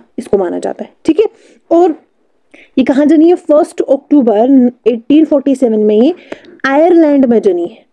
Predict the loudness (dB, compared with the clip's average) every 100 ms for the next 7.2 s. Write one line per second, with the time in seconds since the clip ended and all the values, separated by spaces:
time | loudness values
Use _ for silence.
0 | -4 -2 -2 -2 -6 -8 _ -2 -2 -2
1 | -2 0 -2 -8 -2 -2 -2 -8 -20 _
2 | -2 -2 0 0 0 -2 -4 -6 -2 2
3 | 4 4 2 2 2 2 2 -2 -2 -2
4 | 0 2 0 -2 _ -16 -2 -2 0 0
5 | 0 -2 0 0 -2 -2 -2 0 -4 -2
6 | -2 -2 -4 -6 -6 -4 -4 -2 -2 0
7 | -2 -4